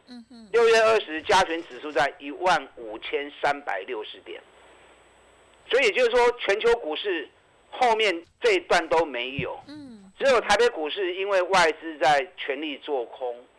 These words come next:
Speaker 2: 所以把台北股市打压到
Speaker 1: 嗯。
Speaker 2: 一万三千九百二十点。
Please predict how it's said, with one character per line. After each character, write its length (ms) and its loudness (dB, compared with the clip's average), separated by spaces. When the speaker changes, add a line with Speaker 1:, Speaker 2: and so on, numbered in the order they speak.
Speaker 2:
所 140 0
以 20 4
把 160 4
台 140 0
北 80 0
股 200 -6
市 400 -8
打 220 4
压 180 4
到 360 0
Speaker 1:
嗯。 240 -20
Speaker 2:
一 60 -8
万 220 2
三 200 -2
千 160 -8
九 160 -6
百 200 -2
二 120 -8
十 200 -18
点。 200 -16